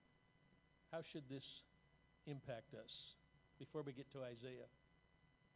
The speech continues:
How many of you been to the Grand Canyon? Okay, a number of you been to the Grand Canyon. Grand Canyon is, uh, spectacular. And, uh, when you're coming up to the Grand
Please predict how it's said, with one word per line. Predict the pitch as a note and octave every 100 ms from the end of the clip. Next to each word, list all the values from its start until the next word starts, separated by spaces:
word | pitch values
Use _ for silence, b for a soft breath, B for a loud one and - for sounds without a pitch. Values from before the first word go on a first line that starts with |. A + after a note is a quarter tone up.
| - - - - -
How | F#3
many | F#3
of | D3
you | D3
been | D3+
to | C#3+
the | B2
Grand | A#2+ C3+ B2+ C3+
Canyon? | B2+ A#2 G#2+ - - - - - - - - b b b
Okay, | - E3 E3+
a | C#3+
number | D3 C#3
of | B2
you | B2+
been | B2 B2
to |
the | A#2
Grand | A2+ B2 A#2 -
Canyon. | A#2+ A#2 A#2+ - -
Grand | E3 D3+ -
Canyon | D3+ D3 B2+ A#2+ B2 -
is, | A#2+ A2 - B2
uh, | A#2 A2+ -
spectacular. | - C3 - E3 C3+ - A2+ G2+ - - - - - - - - - - - - B B B B B B B B -
And, | D3+ E3 E3 D#3
uh, | D#3+ D#3+
when | D#3 E3
you're | D#3+
coming | D#3 G#3 G3+ F#3
up | F#3+
to | D3
the |
Grand | D3 D#3+ D#3+